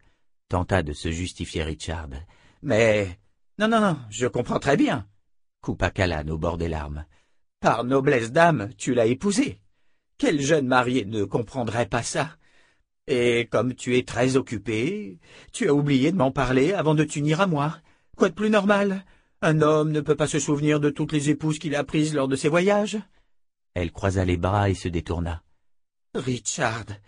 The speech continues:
comment oses-tu ? Tu n'as rien compris du tout », s'écria le sourcier. « Je n'étais pas d'accord, et il n'y a jamais eu de cérémonie.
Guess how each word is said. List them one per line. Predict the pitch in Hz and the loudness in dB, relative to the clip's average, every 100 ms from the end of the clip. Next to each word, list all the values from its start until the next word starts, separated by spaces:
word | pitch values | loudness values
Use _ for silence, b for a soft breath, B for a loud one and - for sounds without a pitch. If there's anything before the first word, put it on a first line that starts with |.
| _ _ - | _ _ -6
comment | - 175 139 151 - | 0 2 2 0 0
oses-tu ? | 165 147 156 - 170 139 127 _ _ _ _ _ _ | 2 2 -2 -6 -2 -2 -4 _ _ _ _ _ _
Tu | - 160 | -2 2
n'as | 143 | 2
rien | 135 175 165 | 4 4 2
compris | 156 - 214 | 0 -2 -2
du | 151 | 0
tout », | 156 156 139 - _ _ _ _ | 0 0 0 -4 _ _ _ _
s'écria | - 92 90 82 | -12 -8 -4 -2
le | 82 | -2
sourcier. « | - 85 - 80 - _ _ _ - | -4 -8 -8 -10 -10 _ _ _ -4
Je | 151 | 2
n'étais | 139 131 131 117 | 4 2 0 2
pas | 120 | 2
d'accord, | 101 92 - 90 82 82 - B B | 2 0 -2 -6 -6 -10 -16 B B
et | - 123 | 0 2
il | 131 | 4
n'y | 139 | 4
a | |
jamais | 135 135 127 | 4 4 4
eu | 131 135 | 4 2
de | 127 | 0
cérémonie. | - 117 127 110 117 120 117 92 | 0 2 2 2 2 0 0 -6